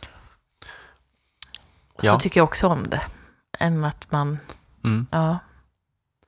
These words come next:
Speaker 1: Mm. Kanske inte en så här, wow, ta alla mina pengar.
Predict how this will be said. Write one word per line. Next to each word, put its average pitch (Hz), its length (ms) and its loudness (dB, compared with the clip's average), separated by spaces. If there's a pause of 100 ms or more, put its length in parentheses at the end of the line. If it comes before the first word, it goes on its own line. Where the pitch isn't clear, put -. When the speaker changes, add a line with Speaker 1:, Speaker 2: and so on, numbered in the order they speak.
(300)
Speaker 1:
Mm. 165 200 2 (1300)
Kanske 226 220 6
inte 185 200 4
en 175 100 2
så 269 100 6
här, 147 280 8 (1300)
wow, 160 380 10
ta - 200 4
alla 147 240 8
mina 147 340 4
pengar. 147 680 4